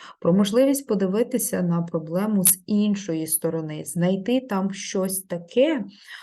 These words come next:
а, про що б ми могли поговорити. Отже, другий абзац може бути про переваги. І знову ж таки, в нас головне речення. Головна перевага. Тобто планування дозволяє нам,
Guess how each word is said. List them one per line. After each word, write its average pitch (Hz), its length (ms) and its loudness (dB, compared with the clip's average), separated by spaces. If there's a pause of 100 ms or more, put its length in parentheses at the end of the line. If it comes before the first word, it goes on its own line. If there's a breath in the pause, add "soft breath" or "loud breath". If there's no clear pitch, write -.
(180 loud breath)
а, 175 220 -2
про 175 240 -4
що 269 260 2
б 311 40 0
ми 247 160 4
могли 185 360 0
поговорити. 151 720 -6
Отже, 262 300 4
другий 220 360 0
абзац 196 640 -6 (400 loud breath)
може 214 260 0
бути 262 320 -2
про 262 360 0
переваги. 175 680 -4
І 262 120 2
знову 196 320 2
ж - 140 -14
таки, 139 240 -10
в 175 60 -2
нас 202 260 2
головне 175 520 0
речення. - 560 -12 (880 soft breath)
Головна 208 400 2
перевага. 147 580 -6
Тобто - 460 0
планування 202 840 0
дозволяє 170 1040 0
нам, 151 520 -6